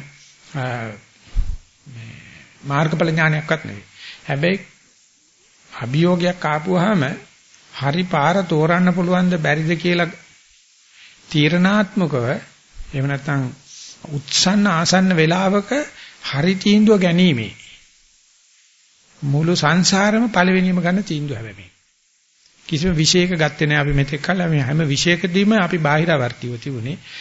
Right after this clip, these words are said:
ඒක නිසා ඒ විෂය දැනුම මේකට අදාළ නැත්තේ නෑ. අදාළයි. නමුත් මෙතන ඊට වඩා හාත්පසම වෙනස්. මේක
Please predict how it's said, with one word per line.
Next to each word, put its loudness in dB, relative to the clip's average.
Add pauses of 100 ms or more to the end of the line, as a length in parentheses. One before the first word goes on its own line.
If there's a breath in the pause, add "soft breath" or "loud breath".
ඒක 0
නිසා 0
ඒ 2
විෂය 0
දැනුම -2
මේකට -2
අදාළ 0
නැත්තේ 0
නෑ. 0
අදාළයි. 0 (300 loud breath)
නමුත් -2
මෙතන 2
ඊට 2
වඩා 2
හාත්පසම 2
වෙනස්. -4
මේක -2